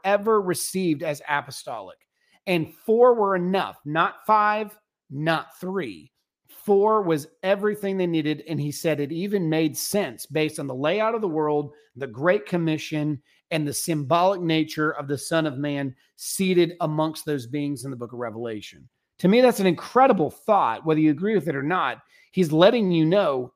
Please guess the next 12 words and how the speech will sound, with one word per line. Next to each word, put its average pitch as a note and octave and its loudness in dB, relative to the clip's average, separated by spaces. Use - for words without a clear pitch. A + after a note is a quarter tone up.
the D3+ -2
church G#3+ 0
at E3+ -4
that F#3+ 2
time A3+ -2
only E3 4
had C#3 2
four A2+ -6
gospels, - -14
only E3 2
had G3 0
four. - -8